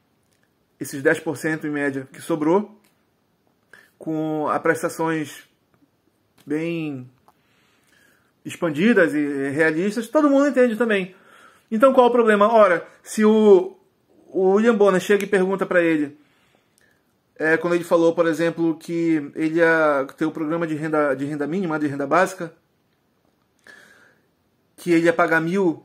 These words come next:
mil reais pra, pra cada pessoa, de onde é que viria esse dinheiro? Aí ele tem que explicar, falar do, da, da, das medidas, da, da tributação,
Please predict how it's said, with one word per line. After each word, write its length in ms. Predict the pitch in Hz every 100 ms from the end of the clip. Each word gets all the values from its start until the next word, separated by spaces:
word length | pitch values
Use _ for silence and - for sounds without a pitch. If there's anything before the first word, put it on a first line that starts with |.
| -
mil 280 | - 170
reais 320 | 190 165 156 -
pra, 380 | 151 139 139 139
pra 180 | 147
cada 220 | 139 147 143
pessoa, 520 | 156 - 180 202 208 _ _
de 160 | 139 214
onde 160 | 240
é 80 | 220
que 100 | 226
viria 220 | 208 190
esse 180 | 190 185
dinheiro? 420 | 185 196 165 131 - _ _ _ _ _
Aí 180 | 147 143
ele 100 | 151
tem 120 | 175
que 60 | 175
explicar, 380 | - 220 202 185
falar 280 | 160 147
do, 220 | 143 143 135
da, 100 | 135
da, 180 | 139
das 200 | 135 143
medidas, 600 | 147 160 170 165 156 151 _ _ _ _
da, 200 | 143 139
da 120 | 139 143
tributação, 800 | 147 147 160 156 170 170 170